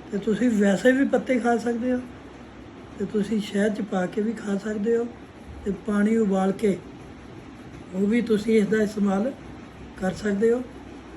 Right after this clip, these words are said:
ਤੇ ਜੇ ਤੁਹਾਡੀ ਖਾਂਸੀ ਨਹੀਂ ਹਟਦੀ, ਤਾਂ ਤੁਸੀਂ ਅਦਰਕ ਦਾ ਰਸ ਨਿਕਾਲ ਕੇ, ਕਾਲੀ ਮਿਰਚ ਵਿੱਚ ਪਾ ਕੇ, ਵਿੱਚ ਸ਼ਹਿਦ ਪਾ ਕੇ, ਵਿੱਚ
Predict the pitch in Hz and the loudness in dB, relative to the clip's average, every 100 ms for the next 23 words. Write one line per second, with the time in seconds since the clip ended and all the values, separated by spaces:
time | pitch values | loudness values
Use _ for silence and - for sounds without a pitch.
0 | - - - - - 202 196 226 240 254 | -16 -16 -16 -12 -2 0 4 4 6 4
1 | 220 196 214 208 254 226 226 247 240 165 | 4 2 0 0 0 2 4 4 4 0
2 | - - - - - - - - 190 170 | -6 -14 -16 -16 -16 -16 -16 -12 -8 -2
3 | 196 214 190 180 202 214 185 170 196 - | 0 2 2 2 2 0 -2 -2 -6 -12
4 | - - - - - - - - - - | -16 -16 -16 -16 -18 -16 -18 -18 -18 -18
5 | - 180 185 185 - - - - - - | -12 -4 0 0 -4 -12 -16 -16 -18 -6
6 | 185 185 170 160 - 208 254 - - - | -6 -4 -6 -8 -6 -8 -8 -14 -18 -16
7 | - - - - - - - - 185 185 | -18 -16 -16 -16 -18 -16 -16 -6 -2 2
8 | 196 202 190 202 196 - - 160 - 196 | 4 4 2 0 0 0 -8 -10 -8 -6
9 | 233 - - - - 190 175 202 - 180 | -6 -10 -16 -16 -14 -4 -4 -4 -6 -6
10 | 170 196 185 185 175 214 226 - - - | -4 -4 -4 -4 -4 -6 -10 -10 -16 -18
11 | - - - 190 202 - | -16 -16 -12 0 0 0